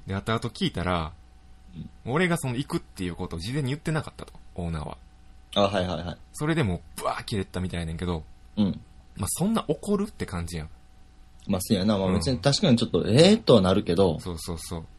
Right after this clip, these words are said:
Speaker 2: そんな発狂せんでもいいよ。
Speaker 1: うん。で、よくよく聞いたら、そのブラジル人っていうのがもう、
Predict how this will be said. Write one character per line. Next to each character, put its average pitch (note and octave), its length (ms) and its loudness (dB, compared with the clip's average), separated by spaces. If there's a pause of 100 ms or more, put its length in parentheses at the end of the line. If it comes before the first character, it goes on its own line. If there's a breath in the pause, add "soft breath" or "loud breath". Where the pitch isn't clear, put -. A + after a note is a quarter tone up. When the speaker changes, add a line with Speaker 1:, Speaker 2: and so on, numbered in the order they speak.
(120)
Speaker 2:
そ - 180 -6
ん D3 160 2
な D#3 100 8
発 D3 260 4
狂 D3+ 160 12
せ D#3 140 10
ん C3+ 60 10
で F2+ 80 2
も D#2+ 120 -2
い D#2+ 40 -2
い - 20 -2
よ。 D#2+ 120 -4
Speaker 1:
う F#2 60 -2
ん。 E2+ 160 -4 (240)
で、 G2+ 80 -6
よ C3 80 -4
く - 140 -6
よ E3+ 80 -2
く E3 100 -4
聞 F#3 180 -6
い - 40 -4
た F2+ 100 -4
ら、 E2 80 -4
そ - 100 -8
の F2 60 -4
ブ A2 120 -2
ラ E3+ 120 2
ジ D#3 120 -2
ル F3 80 0
人 G2 160 -4
っ D2+ 40 -12
て - 120 -10
い F2 40 -4
う - 20 -6
の E2+ 120 -6
が E2 80 -6
も E2+ 200 -8
う、 - 40 -8